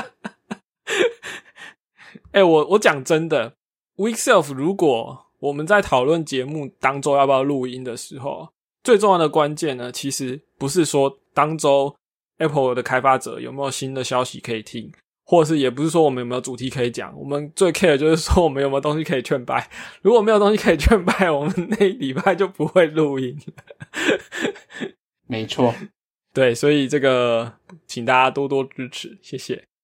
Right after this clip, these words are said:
Speaker 1: 好，那我们这一集的节目就到这边咯，那就祝大家中秋节快乐，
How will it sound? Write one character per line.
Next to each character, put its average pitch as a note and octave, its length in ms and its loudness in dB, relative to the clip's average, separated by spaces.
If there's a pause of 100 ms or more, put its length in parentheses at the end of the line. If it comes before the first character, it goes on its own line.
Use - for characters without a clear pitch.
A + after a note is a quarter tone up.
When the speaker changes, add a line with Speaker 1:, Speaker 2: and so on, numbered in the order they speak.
(200)
Speaker 1:
好， E3+ 360 4 (420)
那 C#3+ 420 2
我 C3 100 0
们 C3 440 -8
这 D3+ 140 4
一 D3 80 2
集 C#3 120 -6
的 C3 60 -2
节 C3 120 -6
目 C3+ 120 -6
就 D3 100 -4
到 D3+ 140 2
这 D3 100 -2
边 D#3 140 -2
咯， D3 480 0
那 B2+ 340 -4
就 C3+ 240 -4
祝 C3+ 240 -6
大 B2+ 100 2
家 C3 360 4
中 D3+ 200 -6
秋 D3+ 240 -6
节 B2+ 160 -6
快 D3+ 200 0
乐， C3 680 0